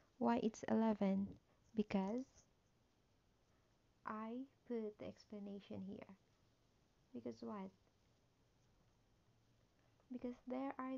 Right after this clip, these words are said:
seven numbers. How many set of numbers? Seven, right? Two, five, eight, eleven, sixteen, twenty-one, and thirty. There are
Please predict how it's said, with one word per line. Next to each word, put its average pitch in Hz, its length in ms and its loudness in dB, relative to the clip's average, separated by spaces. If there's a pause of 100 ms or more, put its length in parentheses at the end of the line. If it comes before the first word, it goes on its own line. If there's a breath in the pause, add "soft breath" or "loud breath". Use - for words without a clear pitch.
(100)
seven 262 260 -2
numbers. 208 460 -4
How 247 100 -4
many 269 240 2
set 233 180 -4
of - 140 -6
numbers? 202 400 -6 (160)
Seven, 208 260 -6
right? 190 280 -4 (180)
Two, 220 320 -4
five, 202 240 -8
eight, 202 160 -6
eleven, 226 420 -6
sixteen, 226 440 -6
twenty-one, 202 340 -8
and 190 160 -12
thirty. 190 400 -10 (580 loud breath)
There 220 200 -6
are 233 260 -6